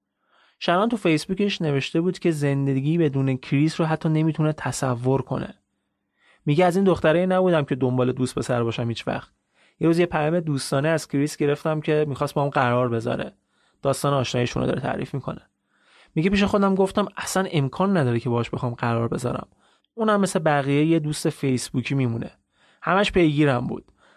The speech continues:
از اون اصرار و خواهش و تمنا از من قیافه گرفتن و نوآوردن.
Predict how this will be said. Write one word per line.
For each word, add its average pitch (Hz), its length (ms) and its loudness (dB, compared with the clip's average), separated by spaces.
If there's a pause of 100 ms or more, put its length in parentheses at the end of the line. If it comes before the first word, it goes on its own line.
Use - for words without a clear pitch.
(200)
از 143 180 0
اون 175 200 2
اصرار 151 560 0
و 127 40 0
خواهش 123 420 -2
و 127 60 0
تمنا 127 640 -2
از 131 200 -4
من 139 120 -2
قیافه 127 380 -4
گرفتن 120 580 -2
و 151 60 2
نوآوردن. 120 640 -4